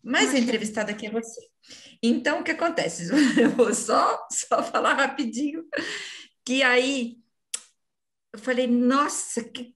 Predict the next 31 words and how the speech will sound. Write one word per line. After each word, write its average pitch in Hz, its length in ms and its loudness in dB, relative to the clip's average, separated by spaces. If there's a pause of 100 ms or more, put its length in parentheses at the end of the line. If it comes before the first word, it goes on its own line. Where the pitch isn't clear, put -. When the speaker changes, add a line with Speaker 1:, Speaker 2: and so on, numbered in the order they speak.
Speaker 1:
livro 262 400 0
genial, 254 720 2
eu 233 100 4
achei 247 240 -2
genial. 349 720 0
Quem 339 200 -2
que 453 100 -6
não 440 140 -6
quer 359 120 -6
saber 262 280 0
o 285 40 -4
que - 120 -14
tem 214 180 2
dentro 196 380 -4
da 302 160 -4
cesta 165 440 -4
do 254 100 0
Chapeuzinho 175 720 -6
Vermelho, 170 440 -6
o 190 40 -8
que 196 120 -2
que 190 100 -6
ela 214 140 -2
levava 175 420 0
pra 165 180 -6
avó?" 156 440 -4
A - 60 -10
gente 180 240 -6
sempre 381 200 -6
falou 339 340 -2
doces, - 640 -2